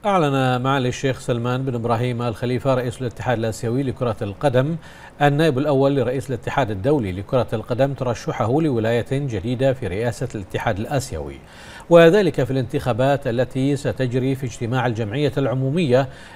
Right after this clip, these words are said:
للاتحاد المقرر في السادس من شهر أبريل ألفين وتسعة عشر ميلادية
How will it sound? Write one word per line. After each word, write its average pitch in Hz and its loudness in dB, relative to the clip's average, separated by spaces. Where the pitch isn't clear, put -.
للاتحاد 165 2
المقرر 131 0
في - -8
السادس 131 0
من 107 -6
شهر 127 -2
أبريل 143 2
ألفين 127 -2
وتسعة 135 -2
عشر 123 0
ميلادية 123 0